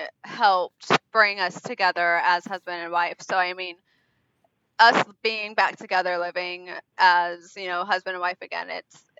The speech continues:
it's great. Um, I love having him around again. Um, it's, you know, it's like having my best friend all over again after not seeing him for years. So it's really great.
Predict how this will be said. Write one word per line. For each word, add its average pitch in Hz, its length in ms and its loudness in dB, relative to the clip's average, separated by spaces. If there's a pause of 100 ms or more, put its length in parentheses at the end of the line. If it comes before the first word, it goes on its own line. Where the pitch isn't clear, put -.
(440)
it's 214 300 0
great. 180 420 -6
Um, 175 360 -2
I 190 600 0 (420)
love 196 360 2
having 196 320 0
him 180 120 -8
around 185 380 -2
again. 180 600 -6
Um, 170 360 -4 (1200)
it's, - 420 -12
you 214 100 -12
know, 185 80 -2
it's 196 100 -4
like 214 140 2
having 226 200 6
my 214 100 0
best - 260 2
friend 233 240 4
all 196 160 4
over 208 220 0
again 180 220 -4
after 185 240 -2
not 190 200 -2
seeing 208 260 -6
him 180 160 -10
for 202 100 -10
years. 190 640 -6 (420)
So 214 140 2
it's 196 160 -4
really 196 220 -2
great. 175 400 -4